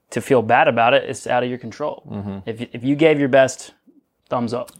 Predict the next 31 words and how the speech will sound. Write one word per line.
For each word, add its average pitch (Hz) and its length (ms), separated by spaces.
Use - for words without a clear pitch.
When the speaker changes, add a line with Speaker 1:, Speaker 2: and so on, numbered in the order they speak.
Speaker 1:
two 139 120
thumbs 117 240
Speaker 2:
Exactly. 104 100
Speaker 1:
up, - 180
especially 143 360
from 127 160
us, 120 260
you'll 127 100
get - 240
plenty 127 180
of 113 40
high 120 120
fives. - 400
Speaker 2:
Two 131 120
high - 160
fives, - 440
four 160 160
high 95 120
fives, - 340
six - 220
high - 100
fives. - 280
Speaker 1:
Yeah, 120 240
yeah. 127 300
Speaker 2:
<laughs> - 880
Speaker 1:
Um, 147 540
the 143 100
next 175 300
one 165 300
we've, 143 380
we'll, 123 340